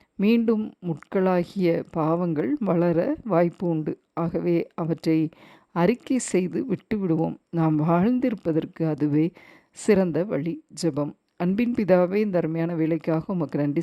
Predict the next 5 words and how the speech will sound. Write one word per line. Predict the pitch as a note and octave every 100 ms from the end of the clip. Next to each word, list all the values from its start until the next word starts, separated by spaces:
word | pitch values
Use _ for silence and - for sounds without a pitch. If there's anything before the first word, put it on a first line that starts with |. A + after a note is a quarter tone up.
| -
செலுத்துகிறோம் | D#3 - D3+ D3+
அப்பா. | C#3 F#3+ A#3
எங்களது | G#3+ D#3+ D3+ D3+ C#3+ -
பாவங்கள் | E3 D#3+ E3 D#3+ E3+ F3 - _ - _ _ -
ஆண்டவரே | G3 F#3 F3+ G#3